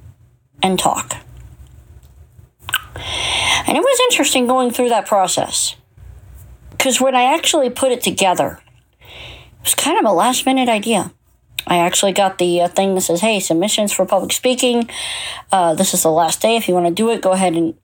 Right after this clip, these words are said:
so on and so forth, right? So I get this idea. I get a, this, you know, harebrained idea. I'm like,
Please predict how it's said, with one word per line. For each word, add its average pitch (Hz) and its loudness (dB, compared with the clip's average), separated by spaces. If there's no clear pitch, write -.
so - 2
on 170 4
and 165 0
so 175 0
forth, - -2
right? 208 0
So 302 0
I 240 0
get 359 0
this 359 0
idea. 202 2
I 175 2
get 220 0
a, 170 0
this, - -2
you 208 0
know, 170 2
harebrained 262 2
idea. 190 2
I'm 147 0
like, 104 -6